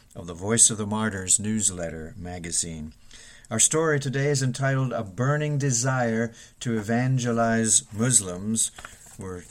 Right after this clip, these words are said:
going into the country of Niger in Africa. As a young Muslim student, Hanafi often wore all white or occasionally all black clothing.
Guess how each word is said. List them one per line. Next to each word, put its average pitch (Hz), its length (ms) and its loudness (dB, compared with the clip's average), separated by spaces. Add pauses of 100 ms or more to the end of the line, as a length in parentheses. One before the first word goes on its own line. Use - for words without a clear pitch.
going 117 300 0
into 113 200 0
the 104 120 -8
country 110 480 -6
of 90 120 -12
Niger 95 360 -4
in 87 360 -10
Africa. 87 680 -10 (1080)
As 135 180 6
a 147 60 6
young 151 400 4
Muslim 139 460 4
student, 131 520 0 (520)
Hanafi 131 600 2
often 123 460 0 (200)
wore 117 520 2
all 131 340 4
white 113 560 0
or 104 320 -6
occasionally 135 580 0
all 127 300 2
black 117 580 2
clothing. 107 540 -4